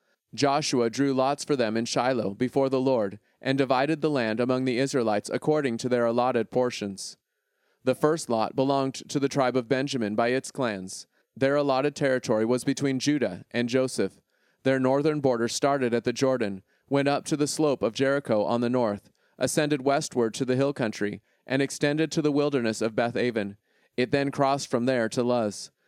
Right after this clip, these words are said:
to the slope of Luz to the south, that is Bethel, and descended to Ataroth Adar,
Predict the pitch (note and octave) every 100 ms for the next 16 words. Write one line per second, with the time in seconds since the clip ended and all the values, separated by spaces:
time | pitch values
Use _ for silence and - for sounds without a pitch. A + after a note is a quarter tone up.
0 | _ - C3+ B2+ - C#3+ C#3+ D#3+ B2+ G#2+
1 | G#2 - A#2 A#2 - B2 G#2 - _ _
2 | _ - A#2+ A#2 - A#2+ A#2 G#2+ G2+ -
3 | _ _ _ - C3+ C#3 - D3 C#3+ B2
4 | C#3 C3 C#3 C#3+ C#3 - B2+ C3 G#2+ F#2+